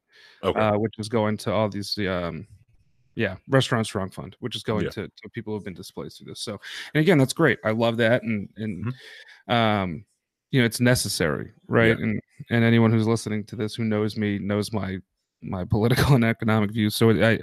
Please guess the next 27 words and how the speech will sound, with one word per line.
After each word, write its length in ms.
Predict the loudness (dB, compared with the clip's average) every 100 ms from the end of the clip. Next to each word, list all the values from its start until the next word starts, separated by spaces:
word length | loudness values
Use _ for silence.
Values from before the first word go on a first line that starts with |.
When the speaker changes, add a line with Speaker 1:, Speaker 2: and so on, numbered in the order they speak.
| -2
Speaker 2:
I 40 |
think 200 | 0 0
it's 140 | 0 -2
important 460 | 0 2 2 0 -2
that, 160 | -2
that 80 | -2
everyone 220 | -2 -2
steps 280 | -4 -6 -6
up 140 | -6 -4
to 80 | 0
help, 280 | 2 0 -2 _ _ _ _
you 80 | -2
know, 120 | 0
Speaker 1:
Yeah. 80 | -2
Speaker 2:
these, 160 | -4 -8 -6 -4
those 160 | -4
people 200 | -2 -4
that 80 | -6
are 60 | -4
most 240 | -4 -4
affected 280 | -6 -6 -6
by 100 | -6
this. 160 | -6
But, 180 | -6 -8 -8 -20 -20 -14 -10
Speaker 1:
Yeah. 120 | -10 _ _ _ _ -2
Speaker 2:
um, 580 | 0 0 -2 -6 -12 -18 _ _ _ _ _ _ _
yeah, 260 | 2 2